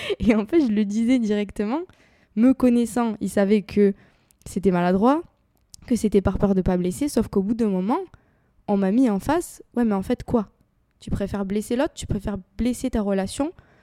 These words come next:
que blesser un inconnu qui sera peut-être potentiellement même pas blessé parce qu'il attendait peut-être un non et ça lui fera pas mal, quoi. » Et ce qui est bizarre avec moi, pour le coup,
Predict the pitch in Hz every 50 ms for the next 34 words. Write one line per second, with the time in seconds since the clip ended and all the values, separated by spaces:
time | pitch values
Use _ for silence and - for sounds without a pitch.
0 | _ _ _ - 233 202 190 220 226 254 233 - - 277 254 233 226 226 214 -
1 | 226 254 330 349 - 240 - - - 233 - _ - 294 285 - - - - 262
2 | 254 - 247 247 - 262 240 240 240 240 240 233 247 233 220 214 220 233 233 247
3 | 254 - - 330 359 415 - _ _ _ _ _ _ _ _ _ - 214 214 -
4 | - 226 208 208 - 214 214 208 208 202 196 190 196 190 - 240 240 - - 220
5 | 208 214 214 233 254 285 294 277 240 220 208 202 202 - 208 196 190 - - -
6 | 233 247 269 277 254 214 - - 180 - - 226 233 - - 339 359 330 277 247
7 | 226 202 190 196 233 - - - - _ _ _ _ _ _ - 208 202 196 196
8 | 196 - 202 190 190 269 330 - - _ - - 185 202 196 208 -